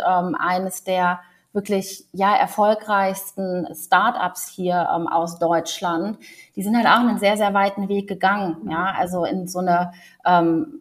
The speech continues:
Speaker 1: Traditionsbranche wie die Augenoptik vorzudringen und, ähm, und sich eben nicht von,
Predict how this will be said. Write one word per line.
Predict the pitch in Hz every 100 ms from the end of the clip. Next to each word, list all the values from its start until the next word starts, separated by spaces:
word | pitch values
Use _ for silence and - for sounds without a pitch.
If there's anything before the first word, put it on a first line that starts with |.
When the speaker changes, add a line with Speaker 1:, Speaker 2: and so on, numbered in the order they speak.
| _
Speaker 1:
Traditionsbranche | - 196 196 190 220 226 240 240 - 196 196 190
wie | 190
die | 196
Augenoptik | 180 202 208 - - - 175 - -
vorzudringen | - 170 165 - 180 180 170 165 156 156
und, | 151 156 170 - - - -
ähm, | 180 170
und | - 185
sich | 190 196
eben | 196 196
nicht | 214 240 240 -
von, | - 196 185 180 180 180